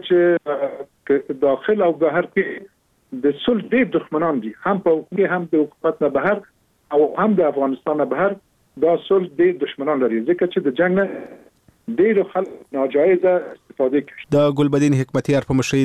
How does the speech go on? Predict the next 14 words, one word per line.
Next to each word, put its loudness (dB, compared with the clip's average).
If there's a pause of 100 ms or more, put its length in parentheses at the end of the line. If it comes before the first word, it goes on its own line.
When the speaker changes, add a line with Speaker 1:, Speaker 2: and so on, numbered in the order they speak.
Speaker 2:
د 2
اسلامي 0
حزب -2
استازي 0
امین 2
کریم 0
دا 0
هم 0 (140)
وویل 2
چې 0 (480)
دا 2
مسوده 0
د 0
دوی 2